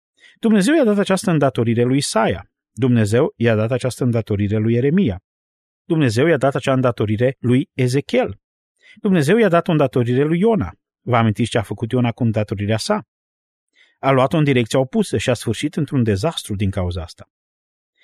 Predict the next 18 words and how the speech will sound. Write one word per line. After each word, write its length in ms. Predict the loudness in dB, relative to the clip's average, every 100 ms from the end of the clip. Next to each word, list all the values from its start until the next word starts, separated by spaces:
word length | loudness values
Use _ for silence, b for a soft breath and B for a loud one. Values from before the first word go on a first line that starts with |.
| b
Vedeți 300 | -4 0 2
voi, 240 | 2 2 0
fiecare 460 | -2 -4 0 0
predicator 800 | 2 0 0 -2 -2 -2 -4 -4 -14 b b -12
și 180 | -10
fiecare 380 | -4 -2 0 0
slujitor 500 | 0 0 0 0 0
al 120 | 2
Domnului 480 | 2 0 2 2 2
este, 420 | 2 0 -4 -4
într-un 320 | -2 -2 -2 -4
fel 220 | -2 -4
sau 220 | -2 -2
altul, 360 | -2 -2 -4 -4 _ _
legat 560 | 0 2 2 0 0 2
de 80 |
o 20 | 0
îndatorire. 760 | 2 0 0 -2 -4 -8 -16